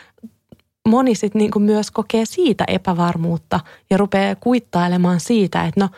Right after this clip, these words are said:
ihanaa, että sä pystyt olemaan tyytyväinen jo tollaisena. <laughs> Siis silleen niinku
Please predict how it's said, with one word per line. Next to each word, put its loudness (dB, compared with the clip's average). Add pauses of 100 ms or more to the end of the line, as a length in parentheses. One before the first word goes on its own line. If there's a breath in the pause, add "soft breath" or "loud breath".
(320 loud breath)
ihanaa, 2
että -8
sä -6
pystyt -4
olemaan 0
tyytyväinen 0 (240)
jo 0 (100)
tollaisena. 2 (200)
<laughs> -6
Siis 0
silleen 0
niinku -2